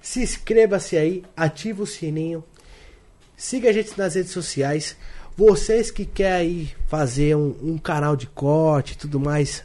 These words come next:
aguarde setenta e duas horas pra você poder postar alguma coisa sobre a gente. Beleza, mano? Desculpa aí, o que aconteceu agora foi um imprevisto. É normal, alguns equipamentos de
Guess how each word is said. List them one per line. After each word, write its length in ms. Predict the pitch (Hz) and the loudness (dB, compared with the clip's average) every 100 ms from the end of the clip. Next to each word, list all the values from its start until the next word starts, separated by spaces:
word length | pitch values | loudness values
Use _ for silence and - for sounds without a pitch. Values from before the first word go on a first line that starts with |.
| - | 0
aguarde 540 | 180 143 165 180 156 | 2 6 6 6 2
setenta 340 | - 156 170 | -2 -2 0
e 60 | 160 | 0
duas 280 | 151 151 127 | 4 4 4
horas 220 | 139 143 | 2 2
pra 100 | - | 0
você 240 | 127 123 | -4 -4
poder 260 | 135 131 131 | -4 -2 -2
postar 320 | 131 131 - | -2 -4 -2
alguma 200 | 135 131 | -2 -4
coisa 240 | 123 135 120 | -2 -2 -4
sobre 240 | - 123 | -6 -6
a 60 | 117 | -4
gente. 400 | 110 117 - - - - - - - | -4 -4 -8 -16 -20 -20 -20 -20 -10
Beleza, 340 | - 131 156 143 | 0 4 4 2
mano? 160 | 127 | 0
Desculpa 380 | 120 - 196 - | -2 -4 -4 0
aí, 200 | 175 175 | 0 0
o 20 | |
que 100 | 160 | 0
aconteceu 400 | 160 165 156 147 151 | -4 -4 -6 -2 -2
agora 200 | 151 151 | 0 -2
foi 160 | 156 | -2
um 20 | |
imprevisto. 800 | 151 147 127 123 165 147 - 110 | -2 -2 -2 -2 -4 -4 -6 -6
É 80 | 123 | -4
normal, 440 | 165 147 123 147 | -2 -2 -2 0
alguns 280 | 139 123 135 | -2 -2 -2
equipamentos 640 | 139 - 139 127 131 123 - | -4 -4 -4 -4 -4 -6 -8
de 260 | 117 113 | -6 -6